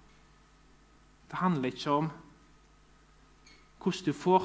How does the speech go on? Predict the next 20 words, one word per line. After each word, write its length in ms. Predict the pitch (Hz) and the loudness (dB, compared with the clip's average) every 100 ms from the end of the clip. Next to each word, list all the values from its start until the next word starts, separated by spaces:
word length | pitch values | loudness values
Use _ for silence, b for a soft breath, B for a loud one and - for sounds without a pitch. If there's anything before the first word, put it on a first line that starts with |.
| - | 0
til 160 | 143 139 | -2 0
å 80 | |
gå 140 | 151 156 | 4 2
i 60 | 151 | 4
hop 320 | 165 190 - - | 0 0 -4 -4
alle 240 | 160 151 | 0 0
systemene 680 | 147 - - 135 131 135 151 156 B B B B | -2 -2 0 0 0 0 0 0 B B B B
med 160 | 139 - | -10 -8
tro 360 | - 147 180 180 - - - - - | -2 2 4 2 -4 -16 -20 -20 -14
og 120 | 131 | -10
med 140 | 131 123 | -8 0
Bibel. 480 | 180 170 151 170 170 - - - - - - - - - - - - - | 4 4 4 0 -2 -10 -20 -20 -20 -20 -20 -20 -20 -20 -20 -20 -20 -10
Men 80 | 151 | -6
det 80 | 156 | 0
handler 280 | 240 175 147 | 0 2 0
om 120 | 160 - - - - - - | -2 -8 -20 -20 -20 -18 -18
at 140 | - | 0
Jesus 360 | 175 139 151 156 | 2 2 -2 -4
elsker 400 | 160 - - 127 | -4 -4 -4 -4
deg 240 | 143 147 | -4 -6